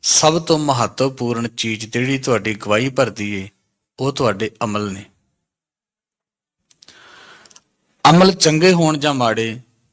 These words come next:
ਤੁਹਾਡੀ ਗਵਾਹੀ, ਤੁਹਾਡੇ ਕਰੈਕਟਰ ਦੀ ਗਵਾਹੀ,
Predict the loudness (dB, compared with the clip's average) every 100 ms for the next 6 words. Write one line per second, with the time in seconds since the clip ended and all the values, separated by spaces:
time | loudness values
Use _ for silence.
0 | _ -2 0 -2 -4 -2 0 0 -2 -2
1 | -4 -4 -6 -4 -4 -4 -6 -6 -4 -4
2 | -2 -2 -2 -6 -12